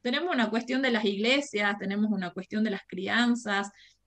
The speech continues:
la misma demarcación identitaria, entonces no podés esperar que una persona de repente,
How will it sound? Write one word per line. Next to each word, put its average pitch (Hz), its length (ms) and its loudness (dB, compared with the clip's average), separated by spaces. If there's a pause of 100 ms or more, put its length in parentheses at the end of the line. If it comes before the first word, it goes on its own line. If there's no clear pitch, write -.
(540)
la 202 140 0
misma 240 260 4
demarcación 202 540 0
identitaria, 220 880 0
entonces 247 680 -2
no 247 220 4
podés 269 280 2
esperar 226 440 -2
que 240 80 -4
una 220 160 0
persona 214 380 -2
de 196 100 -4
repente, 208 680 -4